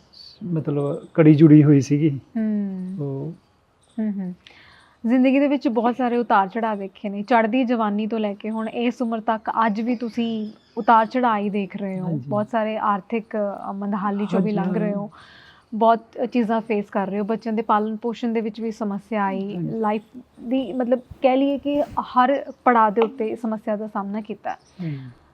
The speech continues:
Speaker 2: ਕੋਈ ਗਿਲਾ ਹੈ, ਕੋਈ ਸ਼ਿਕਵਾ ਹੈ ਜਾਂ ਕੋਈ ਪਛਤਾਵਾ ਹੈ ਕਿ ਜੇ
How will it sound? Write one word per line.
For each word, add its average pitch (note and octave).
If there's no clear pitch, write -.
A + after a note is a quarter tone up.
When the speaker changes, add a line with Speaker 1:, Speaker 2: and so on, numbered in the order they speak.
Speaker 2:
ਕੋਈ E4+
ਗਿਲਾ D4
ਹੈ, C#4
ਕੋਈ D4
ਸ਼ਿਕਵਾ B3+
ਹੈ A#3+
ਜਾਂ B3+
ਕੋਈ C4+
ਪਛਤਾਵਾ A#3+
ਹੈ A#3
ਕਿ C4
ਜੇ B3